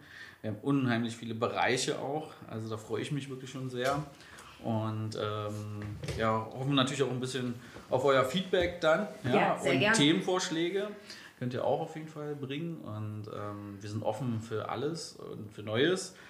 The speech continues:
Speaker 2: Mhm.
Speaker 1: Aber wir wollen euch auch, ähm, ein paar, also immer Anekdoten auch mitbringen.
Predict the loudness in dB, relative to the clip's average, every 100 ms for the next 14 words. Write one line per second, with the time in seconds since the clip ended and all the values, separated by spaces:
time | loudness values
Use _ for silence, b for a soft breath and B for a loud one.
0 | B B 4 6 10 10 12 10 6 4
1 | 2 0 0 0 -2 -4 -2 -2 -2 -10
2 | -10 -6 -4 -4 -6 -8 -4 -2 -4 -6
3 | -8 -8 -4 -2 -2 -4 -6 -8 -8 -10
4 | -12 -14 -16 -16